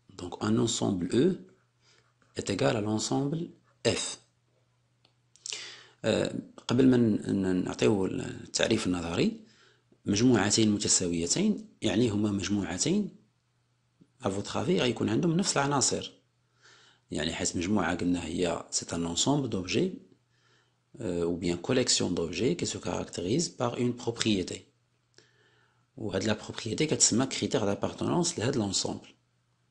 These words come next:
Un ensemble E يمكن يكون défini par compréhension، يعني بإدراك.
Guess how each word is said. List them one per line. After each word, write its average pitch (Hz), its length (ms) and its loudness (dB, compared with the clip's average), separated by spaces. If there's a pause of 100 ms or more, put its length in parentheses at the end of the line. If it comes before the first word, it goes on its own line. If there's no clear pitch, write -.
(640)
Un 113 120 4
ensemble 110 540 0
E 95 140 2 (720)
يمكن 85 240 -2
يكون 85 360 -4
défini 85 600 -4
par 82 380 -10 (120)
compréhension، 90 720 0 (400)
يعني 85 220 -2
بإدراك. 92 720 -6